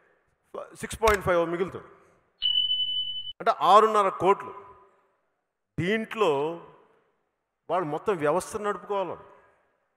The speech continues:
అది వాళ్ళు ఎవడ దోచింది కాదు, అది వాళ్ళ కష్టం మీద వచ్చింది వాళ్ళకి, ఎవడు దోచింది కాదు.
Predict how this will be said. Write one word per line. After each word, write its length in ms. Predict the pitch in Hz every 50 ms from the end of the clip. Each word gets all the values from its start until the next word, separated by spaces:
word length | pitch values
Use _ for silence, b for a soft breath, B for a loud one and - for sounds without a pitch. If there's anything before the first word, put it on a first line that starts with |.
| _ _ -
అది 100 | - 190 220
వాళ్ళు 180 | 226 220 214 202 208 240 254 233 - - - - - - - - _ _ _ _ _ _ _ _ _ _ _ _ -
ఎవడ 300 | 131 147 175 214 254 247 277 269 269 254 - - - - - - - - - - - -
దోచింది 640 | 190 226 269 - - - 254 262 262 262 262 262 262 240 220 240 - -
కాదు, 180 | 220 226 240 220 226
అది 80 | 190 196 170
వాళ్ళ 120 | 160 156 - 160
కష్టం 240 | 175 - - 277 262 262
మీద 100 | 254 240 226
వచ్చింది 260 | - - 254 233 214
వాళ్ళకి, 300 | 196 175 170 - 107 90 87 - _ _ _ _ _ _ _ _ _ _ _ _ _ _ -
ఎవడు 200 | 120 165 247 - 180 - -
దోచింది 360 | 196 262 - - 285 285 285 220 233
కాదు. 240 | 220 220 220 196 160